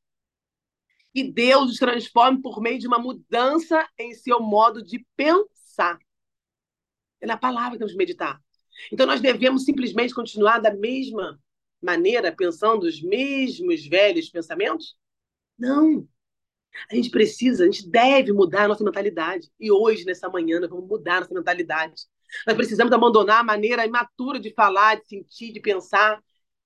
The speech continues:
e passar e agir. Nós necessitamos sempre passar por isso e agir de forma diferente, como pessoas emocionalmente maduras.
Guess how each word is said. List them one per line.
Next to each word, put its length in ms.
e 100
passar 680
e 80
agir. 520
Nós 200
necessitamos 800
sempre 540
passar 540
por 160
isso 400
e 80
agir 300
de 80
forma 220
diferente, 960
como 340
pessoas 520
emocionalmente 720
maduras. 680